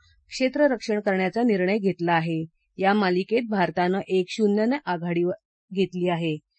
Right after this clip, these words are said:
या मालिकेनंतर दोन्ही संघात एक कसोटी सामना आणि तीन टी ट्वेंटी क्रिकेट सामन्यांची मालिका होणार आहे. भारताचा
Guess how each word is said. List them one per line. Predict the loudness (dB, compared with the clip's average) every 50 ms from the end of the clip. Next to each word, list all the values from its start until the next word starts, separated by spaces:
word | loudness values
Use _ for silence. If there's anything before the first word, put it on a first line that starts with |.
| _ _ -4 0
या | 2 4
मालिकेनंतर | 4 4 4 4 2 2 2 2 2 2 4 4 2 2 2 0 -2 -2 _ _ _ _ _ 0
दोन्ही | 4 6 6 8 8 6
संघात | 6 4 0 0 0 0 0 -2 -2 -2
एक | 0 -2 -2 -2 _ -4
कसोटी | -4 -4 -2 -4 -6 -4 -4 -4 -4
सामना | -2 0 0 0 0 0 -2 -4 -6 -10 _ _ _ _ _ -12 -8
आणि | -4 -2 -2 -2
तीन | -4 _ -4 -2 2 2 2
टी | 0 _ -4 -4 -4 -2 0
ट्वेंटी | -2 -2 0 -2 -4 -4
क्रिकेट | -2 -2 -2 -2 -2 -4 -4
सामन्यांची | -2 -2 0 0 2 0 0 0 -2 -2 -4
मालिका | -2 -2 -2 -2 -2 -2 -2 -2
होणार | -4 -2 0 0 0 2 2 2
आहे. | 0 0 0 0 -2 -2 -2 -4 _ _ _ _ _ _ _ _ _ _ _ _ _ _ -20 _ _ _ _ _ _ _ _ _ _ _ _ _ _ _ _ _ -8
भारताचा | -4 0 0 0 0 0 2 2 2 2 2 0 -2 -2